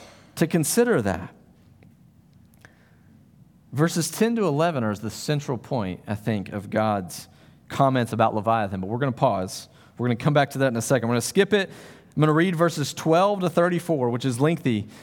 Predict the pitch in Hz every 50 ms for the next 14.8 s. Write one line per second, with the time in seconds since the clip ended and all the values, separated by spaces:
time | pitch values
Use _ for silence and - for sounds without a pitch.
0 | - - - 151 175 202 208 196 - - - 170 175 208 226 208 165 - - 208
1 | 185 - - 160 143 135 127 139 151 160 156 139 135 147 160 156 131 131 117 110
2 | 139 147 151 135 - - 170 185 214 202 185 147 120 107 98 92 90 - - 156
3 | 160 165 160 147 139 131 - - - 185 190 - - - 143 123 113 117 - -
4 | - - - 139 131 131 170 196 196 165 160 143 143 151 160 160 151 139 - 135
5 | 127 113 101 117 107 98 87 90 - - - - _ - _ _ _ _ _ _
6 | _ 123 120 120 139 135 113 95 98 135 151 151 143 110 139 151 160 170 - -
7 | - 185 180 180 160 151 - 160 143 - 139 135 135 135 127 123 117 113 117 131
8 | 156 151 143 143 143 139 131 131 131 127 135 143 131 117 120 113 104 95 - -
9 | - - - - - _ _ - 147 147 151 147 156 165 156 156 170 - 135 175
10 | 233 - 294 247 180 147 - - 220 240 240 175 170 202 175 147 139 170 214 185
11 | 131 107 101 107 117 123 - - - - 131 123 - 160 139 151 196 202 131 117
12 | 110 - - - - _ - 147 139 147 160 - - - 190 220 277 277 226 254
13 | 214 170 160 170 202 226 226 214 196 - 165 156 151 156 160 147 - - - 214
14 | 214 - - 123 95 87 85 82 82 87 - - - - - -